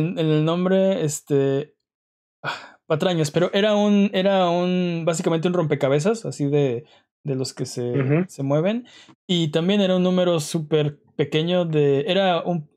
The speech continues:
Speaker 1: así un platino de quince minutos, ¿no? También. Entonces,
Speaker 2: Ujú.
Speaker 1: yo estoy de acuerdo con Peps, hay muchos juegos que son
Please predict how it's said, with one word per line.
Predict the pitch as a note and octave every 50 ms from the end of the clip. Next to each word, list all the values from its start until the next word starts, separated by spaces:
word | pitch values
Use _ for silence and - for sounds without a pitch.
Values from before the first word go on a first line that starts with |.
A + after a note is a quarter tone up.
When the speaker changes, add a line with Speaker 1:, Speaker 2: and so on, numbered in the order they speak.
| _ _ _ _
Speaker 1:
así | - D3+ D3 E3 E3+
un | E3 D#3
platino | F3 E3+ D3+ F3 E3+ E3 D#3+
de | D3+ C#3+
quince | C#3+ D3 D3 C#3 D3+
minutos, | C#3 B2+ B2 A#2+ A2+ - - - -
¿no? | C#3 D3 D#3
También. | D3 - A#2+ A#2+ A#2 A#2+ B2 _ _ _ _ _ _ _ _ _ _ _ _ -
Entonces, | D#3 D3 - D#3 D3+ C#3+ D3+ D#3 D3 C#3+
Speaker 2:
Ujú. | C3+ A#2+ A#2 C3 B2
Speaker 1:
yo | E3+ G#3
estoy | G3+ G#3+ C4
de | G#3+ F#3+
acuerdo | F3+ F#3 F#3 E3+
con | - D3 C#3
Peps, | D3+ D3+ D3+ - -
hay | F#3 F#3+
muchos | G#3 A#3 C4+ C#4 - - B3+ G3+
juegos | - - G3+ G3 F#3+ G#3 A3+ G#3+ G#3+
que | - - E3+
son | D3+ - D#3+ D#3+ D#3+ E3 F3+ -